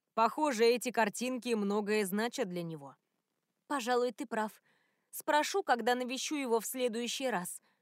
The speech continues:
Ну, а теперь..." Я барабаню пальцами по его бедру. "Твоя очередь рассказывать,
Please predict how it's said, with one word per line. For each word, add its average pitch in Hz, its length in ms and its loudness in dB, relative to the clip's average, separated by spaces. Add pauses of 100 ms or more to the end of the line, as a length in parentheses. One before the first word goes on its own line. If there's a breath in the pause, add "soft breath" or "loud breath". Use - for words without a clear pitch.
(480)
Ну, 277 520 -2
а 240 180 4
теперь..." 208 760 -4 (560)
Я 233 220 2
барабаню 220 520 4
пальцами 233 480 -2
по 190 120 -4
его 226 280 0
бедру. 196 360 -4 (760)
"Твоя 349 500 6
очередь 247 460 0
рассказывать, 254 760 0